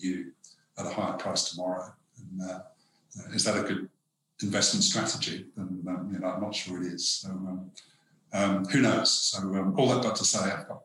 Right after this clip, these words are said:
you know, no real strong views, but, um, but I think associating Bitcoin as, as a currency,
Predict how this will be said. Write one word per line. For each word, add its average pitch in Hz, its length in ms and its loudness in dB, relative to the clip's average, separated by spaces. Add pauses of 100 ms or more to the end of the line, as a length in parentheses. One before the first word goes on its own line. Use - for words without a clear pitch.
you 110 100 -2
know, - 160 -4 (500)
no 117 180 6
real 120 160 8
strong 123 360 6
views, - 400 4
but, - 280 -2
um, 95 160 2
but 98 120 2
I 95 120 2
think - 180 0
associating 92 640 4
Bitcoin 95 460 -4
as, 92 160 0
as - 100 0
a - 300 -2
currency, 110 400 4